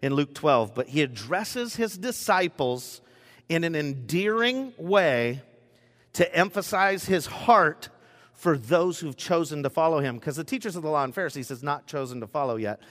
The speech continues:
So he opens up this term of endearment. He calls them friends.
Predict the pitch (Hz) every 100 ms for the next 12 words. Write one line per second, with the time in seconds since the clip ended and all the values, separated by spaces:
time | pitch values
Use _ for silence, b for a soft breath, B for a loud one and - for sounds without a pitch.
0 | B B 156 147 151 170 196 208 202 180
1 | 160 147 139 - - 190 190 156 139 143
2 | 143 135 - 143 143 - 151 143 139 135
3 | - b b b b b _ - 127 127
4 | 120 107 - 127 117 85 78 - -